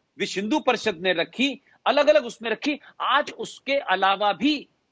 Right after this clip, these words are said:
उन संगठनों से भले ही वो सीधे तौर पे कोई न जुड़ा हो, लेकिन हजारों लोग ये काम कर रहे हैं। और हमारा सिर्फ एक ही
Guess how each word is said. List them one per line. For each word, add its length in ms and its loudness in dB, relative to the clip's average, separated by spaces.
उन 160 -2
संगठनों 680 0
से 180 0
भले 240 2
ही 60 0
वो 120 0
सीधे 320 0
तौर 240 0
पे 120 -2
कोई 220 0
न 140 0
जुड़ा 220 2
हो, 280 4
लेकिन 460 2
हजारों 420 4
लोग 240 4
ये 100 0
काम 260 0
कर 140 -2
रहे 160 -6
हैं। 100 -16
और 220 6
हमारा 340 4
सिर्फ 240 -2
एक 280 0
ही 140 0